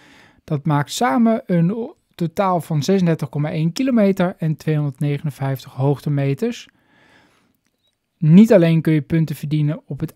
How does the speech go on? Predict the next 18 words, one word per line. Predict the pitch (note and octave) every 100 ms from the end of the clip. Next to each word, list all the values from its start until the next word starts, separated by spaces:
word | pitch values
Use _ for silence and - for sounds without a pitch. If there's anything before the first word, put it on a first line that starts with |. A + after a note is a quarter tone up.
| _
eind | A#3 B3
van | - G3+
de | F#3
race, | E3 D#3+ E3 - _
maar | C#3+ C#3+ -
ook | - E3 D#3+ - _
op | - D#3+ D3+ -
vier | - - E3 D#3 D#3+
segmenten, | - E3+ - D3 D#3+ E3 F3 B3 _ _
namelijk | D3 C#3 C#3 C#3 - _
de | D3
Boardwalk | C3+ G#3+ A#3+ G3+ F3+
Sprint, | - - E3 D#3+ D#3+ - _
de | C#3+ -
Tidepool | F#3 F#3+ F#3 F3+
Sprint | D#3+ - E3 D#3+ D3+ -
twee | - D3 C#3
keer | - A3 A3+